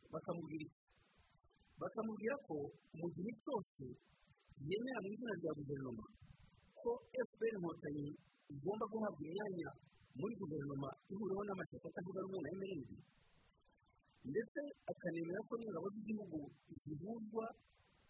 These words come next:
zikajyamo n'izivuye muri F P R Inkotanyi, ko igihe bimeze gutyo, ubwo batazabyemera ko bazamurwanya n'ubwo bazaba bajyanye Arusha.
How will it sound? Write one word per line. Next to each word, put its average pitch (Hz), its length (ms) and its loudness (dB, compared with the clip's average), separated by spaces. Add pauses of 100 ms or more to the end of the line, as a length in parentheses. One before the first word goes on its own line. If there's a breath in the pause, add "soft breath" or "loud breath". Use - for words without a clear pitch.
(140)
zikajyamo 147 1080 -4
n'izivuye 208 380 0
muri 185 160 0
F 208 100 -2
P - 60 -20
R - 140 0
Inkotanyi, - 380 -6 (440)
ko - 160 -8
igihe 214 220 2
bimeze 196 340 0
gutyo, 208 300 -2 (340)
ubwo 170 220 2 (260)
batazabyemera 170 840 -2 (520)
ko - 60 -4
bazamurwanya 151 840 0 (480)
n'ubwo 156 280 0
bazaba 151 320 2
bajyanye 127 400 0 (120)
Arusha. - 340 -10